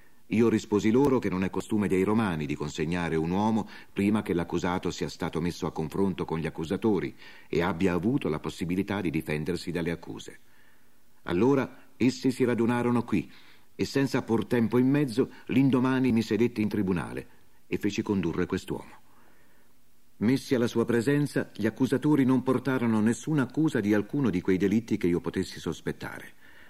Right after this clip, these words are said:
Avevano con lui soltanto delle contestazioni su punti della loro religione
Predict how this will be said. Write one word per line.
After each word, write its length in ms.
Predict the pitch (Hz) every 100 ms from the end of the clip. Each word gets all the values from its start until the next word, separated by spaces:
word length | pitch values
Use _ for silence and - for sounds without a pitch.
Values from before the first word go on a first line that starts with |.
| - - - - - -
Avevano 400 | 90 107 110 110
con 180 | 113 110
lui 260 | 123 127
soltanto 580 | 107 95 87 120 120 110
delle 200 | 98 92
contestazioni 920 | 92 98 110 104 120 - 135 147 139
su 240 | - 98 -
punti 380 | 123 123 117
della 180 | 107 95
loro 240 | 92 104 101
religione 600 | 98 101 98 90 64